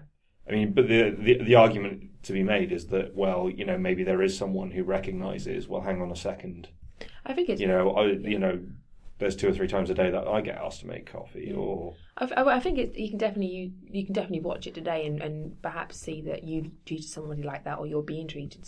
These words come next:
Speaker 2: like that. So I think you can definitely still use it in a modern context. I just think it would be useful and interesting if Marvel or anybody would make a drama today that accurately predicted wi-, predicted women, which they don't.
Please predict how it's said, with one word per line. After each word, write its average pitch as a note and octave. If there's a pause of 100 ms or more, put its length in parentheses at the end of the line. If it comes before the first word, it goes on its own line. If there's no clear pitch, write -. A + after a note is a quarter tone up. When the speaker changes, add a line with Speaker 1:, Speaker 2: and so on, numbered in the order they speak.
(100)
Speaker 2:
like D3+
that. -
So E3
I -
think G#3+
you F#3+
can F#3
definitely E3+
still D#3
use D3+
it D#3
in D3
a D3
modern D3
context. - (460)
I E3+
just E3+
think D#3+
it -
would D3+
be D3+ (380)
useful D#3
and D3
interesting D3
if D3
Marvel C#3+
or -
anybody C#3+
would D3
make D3+ (720)
a D3
drama D3
today D3 (160)
that -
accurately -
predicted -
wi-, E3+
predicted D#3+
women, G3
which F3+
they F#3+
don't. G3+